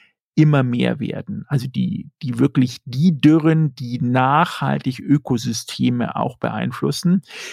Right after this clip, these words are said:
Und diese Auswirkungen werden dann zusätzlich on top sozusagen noch von menschlichen Aktivitäten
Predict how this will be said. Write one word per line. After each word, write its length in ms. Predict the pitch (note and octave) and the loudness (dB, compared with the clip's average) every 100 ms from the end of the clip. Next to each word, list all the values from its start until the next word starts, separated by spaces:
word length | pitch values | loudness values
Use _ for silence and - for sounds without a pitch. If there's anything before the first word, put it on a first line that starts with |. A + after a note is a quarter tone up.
| - | -6
Und 380 | - C#3 - - | 2 2 2 -2
diese 340 | G3 A3 - - | 0 2 0 0
Auswirkungen 960 | D#3+ G#3+ - B2 A#2+ - - C3+ D3 - | 0 0 0 0 -2 -4 -2 -2 -4 -2
werden 440 | A#2+ C3+ C3+ B2 - | 2 2 0 -4 0
dann 460 | C3 E3+ A#3 A#3+ - | 2 2 0 -4 -10
zusätzlich 800 | - - A#3+ B3 D#3 - A#2 - | -6 -2 2 4 4 2 -8 -6
on 240 | A#2 - | -6 -6
top 320 | - F3 - | -2 -2 -2
sozusagen 840 | - A#2+ A#2+ - - B2+ C3 C3+ | -8 -6 -8 -6 -6 -6 -6 -4
noch 320 | B2 C3+ - - | 0 0 -2 -16
von 400 | D3 B2+ A#2+ A2+ - | -4 0 0 -2 -6
menschlichen 800 | A#2+ B2+ D#3 G#3 - F3 - D3+ | -4 2 4 2 2 0 0 -4
Aktivitäten 960 | C#3 - B2+ C3 - C#3 C#3+ - C3+ | -4 -2 -2 -2 -4 -4 -4 -2 -6